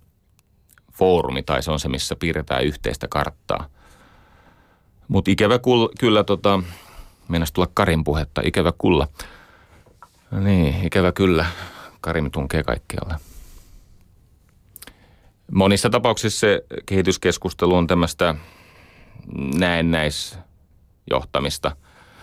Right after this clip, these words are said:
Mutta ylipäänsä tää kysymys, työyhteisö valitsee itse työtoverinsa.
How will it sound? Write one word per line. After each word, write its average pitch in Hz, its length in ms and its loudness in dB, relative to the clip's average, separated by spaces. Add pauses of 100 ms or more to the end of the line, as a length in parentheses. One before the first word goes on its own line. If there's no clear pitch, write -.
(360)
Mutta 101 240 2
ylipäänsä 117 440 2
tää 104 160 0
kysymys, 113 540 0 (220)
työyhteisö 92 580 2
valitsee 90 400 2
itse 95 360 0
työtoverinsa. 76 680 0